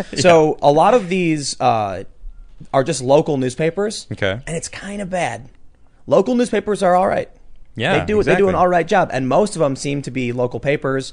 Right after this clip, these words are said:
Speaker 1: That
Speaker 2: local
Speaker 1: sucks.
Speaker 2: outlets that are, that are now suffering.
Speaker 1: Yeah.
Speaker 2: So as much as I wanna laugh about, you know,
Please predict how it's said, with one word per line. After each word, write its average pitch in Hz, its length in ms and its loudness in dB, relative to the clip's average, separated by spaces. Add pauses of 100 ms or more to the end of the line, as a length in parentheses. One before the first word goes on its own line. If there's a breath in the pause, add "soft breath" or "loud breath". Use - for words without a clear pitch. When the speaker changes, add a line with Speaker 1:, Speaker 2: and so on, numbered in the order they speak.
(120)
Speaker 1:
That 120 240 -8
Speaker 2:
local 139 240 4
Speaker 1:
sucks. 113 100 0
Speaker 2:
outlets 117 260 -4
that 120 140 -2
are, 113 200 0
that 113 120 -2
are 113 60 -2
now 110 100 -4
suffering. 139 640 -6
Speaker 1:
Yeah. 92 220 -4 (680 soft breath)
Speaker 2:
So 170 220 4
as 139 100 0
much 190 240 0
as 190 100 2
I 170 120 2
wanna 165 220 2
laugh 131 460 -2
about, 120 600 0
you 127 140 -4
know, 101 260 -6